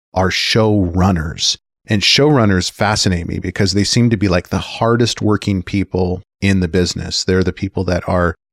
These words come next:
in the writer's room. They are the, the visionaries. You know, it's their show. They created it usually. And, um, working crazy hours and cranking out like a machine these seasons,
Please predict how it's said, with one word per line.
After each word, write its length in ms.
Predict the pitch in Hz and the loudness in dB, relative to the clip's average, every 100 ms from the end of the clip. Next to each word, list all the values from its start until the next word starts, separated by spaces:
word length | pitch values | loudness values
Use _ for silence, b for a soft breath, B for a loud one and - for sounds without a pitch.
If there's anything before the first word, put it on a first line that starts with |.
| - | 0
in 100 | 113 | 2
the 80 | 107 | 4
writer's 440 | 95 95 98 - | 2 2 0 0
room. 400 | 92 90 90 90 _ _ _ 101 | 0 0 0 -4 _ _ _ -4
They 220 | 101 95 | 2 4
are 140 | 92 90 | 2 2
the, 180 | 87 - - | -2 -8 -6
the 240 | 87 87 | -2 -2
visionaries. 960 | 82 117 117 113 107 101 98 104 - - _ - | 0 2 4 4 4 4 2 2 -2 -6 _ -4
You 60 | 92 | 0
know, 80 | 85 | 0
it's 160 | - | 0
their 200 | 101 101 | 0 2
show. 340 | 95 110 98 98 | 2 2 2 2
They 160 | 90 | 0
created 480 | 95 - 98 95 92 | 0 0 2 2 2
it 140 | 92 | 0
usually. 540 | 90 92 95 92 92 90 _ _ _ - | 0 0 0 0 0 -2 _ _ _ -6
And, 300 | 101 98 95 | -2 0 2
um, 320 | 92 85 87 | 2 0 -4
working 380 | 107 110 - 90 | -2 -2 0 -6
crazy 600 | - - 127 120 117 101 | -6 -2 2 2 4 2
hours 520 | 87 90 87 90 - - _ _ - | 2 0 -2 -2 -4 -8 _ _ -4
and 460 | 110 110 110 107 - | 2 4 2 0 -4
cranking 600 | - - 113 127 131 101 | -4 2 2 2 2 2
out 320 | 101 92 101 _ _ - | 2 2 -2 _ _ -4
like 180 | 101 104 | -2 0
a 60 | 107 | 2
machine 760 | 92 - 143 165 82 82 95 _ _ | 2 2 2 2 0 -4 -10 _ _
these 580 | 95 92 92 90 - - | -2 0 2 0 -2 -4
seasons, 760 | - - 165 185 - - - | -2 0 0 0 -6 -6 -6